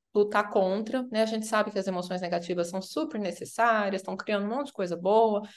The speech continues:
mas a gente, ao mesmo tempo, sabe que não pode morar nelas, né? Que a gente tem que sair disso, até porque é o que você falou, ah, por que que tá acontecendo isso? A gente acaba manifestando coisas quando a gente tá muito tempo na emoção negativa, então você quer sair disso.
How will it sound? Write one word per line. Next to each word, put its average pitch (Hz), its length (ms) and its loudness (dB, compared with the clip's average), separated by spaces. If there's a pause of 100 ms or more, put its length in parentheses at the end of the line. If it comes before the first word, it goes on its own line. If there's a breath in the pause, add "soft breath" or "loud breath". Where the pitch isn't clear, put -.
(240 loud breath)
mas 262 180 4
a 320 80 6
gente, 320 160 2
ao 294 60 2
mesmo 302 240 0
tempo, 285 180 -2
sabe 247 220 4
que 262 60 -6
não 262 120 -6
pode 233 220 4
morar 233 580 2
nelas, 165 480 -4
né? 180 140 -4
Que 180 100 -6
a - 0 -
gente 180 180 -8
tem 240 200 0
que 277 60 -12
sair 185 280 0
disso, 208 460 0
até 196 160 2
porque 208 260 -6
é 202 60 4
o 208 40 2
que 208 60 -12
você 220 100 0
falou, 214 360 4
ah, 240 160 4
por 254 100 -14
que 247 120 -6
que 247 60 -12
tá 254 80 -4
acontecendo 220 460 -4
isso? 240 240 -2 (260 loud breath)
A 220 60 -6
gente 226 100 -4
acaba 254 200 4
manifestando 320 760 4
coisas 170 380 2
quando 180 160 -2
a 185 80 0
gente 180 200 -6
tá 165 320 0
muito 190 320 -2
tempo 170 280 -4
na 175 80 -4
emoção 170 260 -6
negativa, 165 460 -4
então 196 160 -2
você 285 240 -8
quer 254 240 0
sair 185 320 0
disso. 156 320 -6